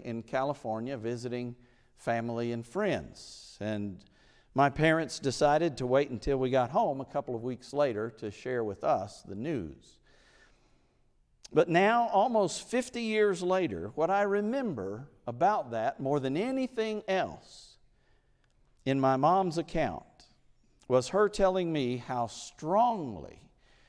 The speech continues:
she sensed the presence of God helping her through her grief.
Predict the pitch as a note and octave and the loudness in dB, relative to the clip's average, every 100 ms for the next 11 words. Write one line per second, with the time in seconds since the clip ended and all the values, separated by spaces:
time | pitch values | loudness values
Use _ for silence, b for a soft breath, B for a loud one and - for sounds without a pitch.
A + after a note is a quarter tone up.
0 | b b - D3 C3 - - F#3 G3+ - | b b -6 -2 -2 -2 0 2 0 -6
1 | - A#2 - D#3+ E3 D#3+ E3 C#3+ C3+ A#2 | -10 -6 2 2 2 -4 -6 -2 2 2
2 | G#2 A2+ A2+ D#3+ D3 A#2+ G#2 G#2 G#2+ - | 2 -2 0 0 0 -6 -6 -8 -10 -8
3 | B2 A#2 B2 A#2+ D3 D#3+ - _ | -8 -4 -4 -4 -10 -10 -12 _